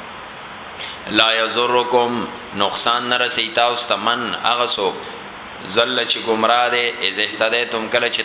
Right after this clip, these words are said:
تاسو په خپل په هدایت یې. نو آیات څه مطلب شو؟ ځان سم کا،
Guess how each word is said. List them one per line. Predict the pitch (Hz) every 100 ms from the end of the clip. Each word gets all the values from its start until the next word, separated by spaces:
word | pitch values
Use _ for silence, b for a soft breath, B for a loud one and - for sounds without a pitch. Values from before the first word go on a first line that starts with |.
| -
تاسو | 120 117
په | 104 110
خپل | - 123 120
په | - 107
هدایت | 110 110 110 123 117
یې. | 117 123 120 - - - - - - - - - - - - - - - 123
نو | 107
آیات | 107 117 120
څه | 139
مطلب | 147 110 90 76
شو؟ | - - - - - - - - - - - - - 107
ځان | 120 123
سم | 104 110 117
کا، | 131 156 -